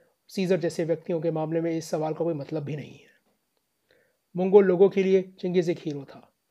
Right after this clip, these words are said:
और जो लोग उसकी महत्वाकांक्षा का शिकार बने, उनके लिए एक खौफनाक राक्षस। ये सच है कि चिंगिस खान एक प्रगतिशील व्यक्ति था जो शासन और युद्ध की कलाओं को बारीकी से समझता था। यह भी सच है कि उसने एक ऐसे साम्राज्य की बुनियाद रखी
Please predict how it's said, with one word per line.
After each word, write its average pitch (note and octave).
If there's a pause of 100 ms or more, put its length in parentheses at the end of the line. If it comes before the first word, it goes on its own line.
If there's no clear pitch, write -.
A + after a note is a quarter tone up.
(280)
और D#3+
जो F3+
लोग F#3
उसकी F3
महत्वाकांक्षा D#3+
का D3+
शिकार D#3+
बने, F#3 (280)
उनके F3
लिए D#3+
एक D#3
खौफनाक D3+
राक्षस। - (1080)
ये F3+
सच A3+
है G#3+
कि G3
चिंगिस F3+
खान F3
एक F3
प्रगतिशील D#3+
व्यक्ति D#3+
था E3+ (320)
जो E3
शासन E3+
और D#3
युद्ध F3+
की -
कलाओं D#3
को D#3
बारीकी D3+
से -
समझता D3
था। - (920)
यह D#3+
भी F#3
सच G3
है G#3 (320)
कि F#3+
उसने F3 (160)
एक F3+
ऐसे A3+
साम्राज्य E3+
की E3
बुनियाद D#3
रखी E3